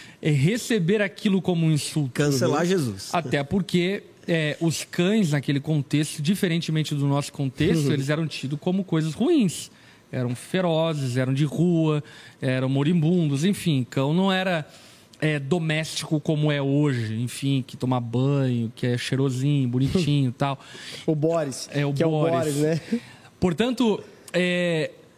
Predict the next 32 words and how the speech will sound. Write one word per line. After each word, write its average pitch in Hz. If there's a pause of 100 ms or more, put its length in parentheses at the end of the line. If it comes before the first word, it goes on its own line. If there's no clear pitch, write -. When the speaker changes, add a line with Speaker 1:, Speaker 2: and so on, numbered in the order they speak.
Speaker 1:
aquela 214
mulher, 214
ela 233
demonstra 220
uma 233
humildade 220
também. 127 (640)
Ela 165
demonstra 185
uma 202
humildade 175
ao 196
ponto 220
de 185
conseguir 226
se -
encaixar 247
na 285
parábola, 220 (340)
se -
enxergando 285
e 247
se -
aceitando 302
como 330
cão. 214 (920)
Que, 240
ainda 220
que 185
fosse -
um 151
provérbio, 151